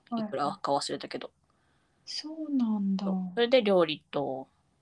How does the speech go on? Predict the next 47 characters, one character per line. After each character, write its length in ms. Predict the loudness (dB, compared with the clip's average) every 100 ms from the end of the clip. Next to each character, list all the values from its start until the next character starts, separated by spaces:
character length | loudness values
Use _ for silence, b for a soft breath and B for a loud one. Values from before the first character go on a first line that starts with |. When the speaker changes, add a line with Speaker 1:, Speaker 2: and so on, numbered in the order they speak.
| _ _ _ _ _ _ _ _ _ -10
Speaker 2:
お 60 | -4
酒 280 | 0 0 0 -8 -20 -8
飲 60 |
み 80 | -6
放 220 | -4 -4
題。 240 | -4 -8 _ _ _ _ _ _ _ _ _ _ _ _ _ _ _ _ _ 0
Speaker 1:
い 100 | 4
や、 140 | 4
そ 140 | 2
こ 100 | 2
貸 240 | 2 0 -2
し 100 | 2
切 140 | 4
る 100 | 6
の、 200 | 6 4 -2 -4
な 140 | 0 0
ん 80 |
か、 200 | 2 0
も 260 | 2 2 2
っ 40 | 0 -4
と 160 | -4
全 320 | -4 -2 0 0
然 340 | 0 0 -2 -8 -8
取 180 | -2
ら 80 | -2
れ 140 | -2 -4
て 160 | -10
も。 220 | -10 -14 _ -20 -12
Speaker 2:
そ 420 | 0 10 12 12
う 20 | 8
ね。 240 | 4 2 4
で 80 |
も 160 | 6 8
私 360 | 8 6 4 2
さ、 320 | 8 10 8
な 140 | 6
ん 40 | -2
か 100 | -4
結 200 | -6 -6
構、 320 | -2 0 -2 _ _ _ _ _ _
な 180 | -14 -8
ん 60 | -6
だ 100 | -6
ろ 140 | -8
う、 40 | -10
あ 160 | -8
の、 440 | -6 -4 -4 -6